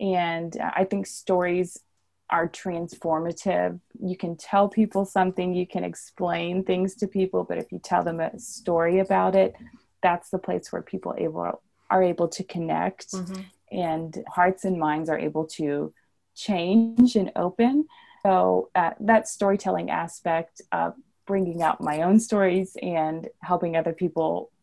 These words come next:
Speaker 1: birth their stories and bring them into the world has been the thing that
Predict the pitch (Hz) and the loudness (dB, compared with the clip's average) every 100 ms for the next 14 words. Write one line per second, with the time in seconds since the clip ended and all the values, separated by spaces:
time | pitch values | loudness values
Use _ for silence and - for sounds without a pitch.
0 | - - 175 175 170 185 - - 180 170 | -16 -10 0 2 2 0 -10 -10 2 4
1 | 165 196 - 226 247 302 - 202 185 180 | 4 2 0 2 4 2 2 0 0 -2
2 | 180 170 170 180 - 165 156 170 175 226 | -2 -2 -4 -6 -6 -4 -2 0 2 0
3 | 226 _ _ _ _ _ _ - 202 185 | -2 _ _ _ _ _ _ -4 4 6
4 | 175 170 185 170 170 175 - 170 165 160 | 6 0 0 0 0 -4 -4 -4 -4 -2
5 | 165 156 151 | 2 2 2